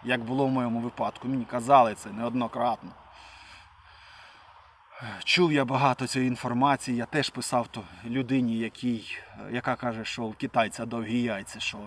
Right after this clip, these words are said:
я бачив багато чого квестом, знаходив багато чого квестом. Е, і навіть після Деуса я знаходив, е,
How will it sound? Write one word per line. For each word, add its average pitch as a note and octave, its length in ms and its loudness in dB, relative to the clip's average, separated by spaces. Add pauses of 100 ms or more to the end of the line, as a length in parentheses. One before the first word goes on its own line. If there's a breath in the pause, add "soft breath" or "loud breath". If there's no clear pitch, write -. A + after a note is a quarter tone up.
я A#2+ 140 0
бачив A#2 380 0
багато A#2+ 360 0
чого G#2+ 260 -6
квестом, A2 480 -8
знаходив B2+ 480 0
багато A#2 340 0
чого A2+ 200 -10
квестом. C3+ 480 -6 (1600 loud breath)
Е, B2 560 0
і C3+ 60 2
навіть D#3 320 2
після F#3 260 0
Деуса G3 420 2
я C3+ 100 2
знаходив, A#2 500 -4
е, - 360 -20